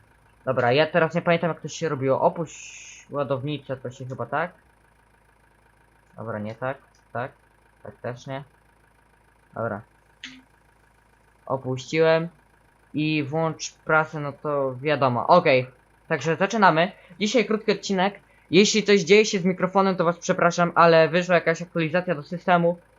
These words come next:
i jakieś dziwne szumy słyszałem podczas odsłuchiwania sobie tego. Także przepraszam was, w sensie przy próbie mikrofonu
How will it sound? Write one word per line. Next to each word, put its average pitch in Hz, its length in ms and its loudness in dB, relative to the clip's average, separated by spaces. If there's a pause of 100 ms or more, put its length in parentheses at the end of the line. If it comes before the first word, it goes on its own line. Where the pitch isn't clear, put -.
(220)
i 160 840 -4
jakieś 156 260 -4
dziwne 160 240 -2
szumy 160 340 -2
słyszałem 135 460 0
podczas 135 460 -6
odsłuchiwania 147 560 -4
sobie 131 200 -4
tego. 135 300 -2 (380)
Także 147 260 0
przepraszam 165 500 -4
was, 147 140 -8
w - 20 -20
sensie 156 260 -4
przy 160 280 -8
próbie 156 640 2
mikrofonu 147 680 0